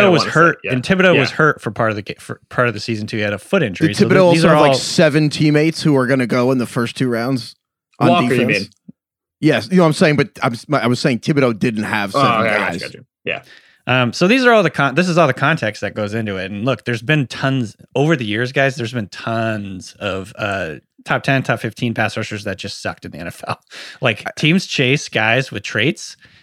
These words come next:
Speaker 2: and a lot of the times it doesn't work out. So, uh, you know, I, I personally believe both these guys are very good players. And I, you know, I would take Thibodeau over Walker right now if, like,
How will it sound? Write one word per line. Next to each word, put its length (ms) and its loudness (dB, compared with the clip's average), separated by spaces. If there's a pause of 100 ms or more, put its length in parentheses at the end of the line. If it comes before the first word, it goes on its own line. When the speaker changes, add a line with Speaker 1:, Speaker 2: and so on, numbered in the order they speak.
(160)
Speaker 2:
and 120 0
a 40 2
lot 140 4
of 40 4
the 120 0
times 260 2
it 60 -6
doesn't 200 -2
work 180 0
out. 220 -2 (180)
So, 320 2
uh, 180 -8 (100)
you 140 -2
know, 60 2
I, 200 0
I 220 2
personally 420 0
believe 260 0
both 160 2
these 160 -4
guys 220 0
are 60 -4
very 180 -2
good 160 -4
players. 500 -8 (240)
And 180 0
I, 340 0 (140)
you 140 -4
know, 240 -4
I 340 0
would 280 -4
take 260 -2
Thibodeau 380 2
over 200 2
Walker 300 0
right 160 2
now 200 2
if, 100 -4
like, 260 -6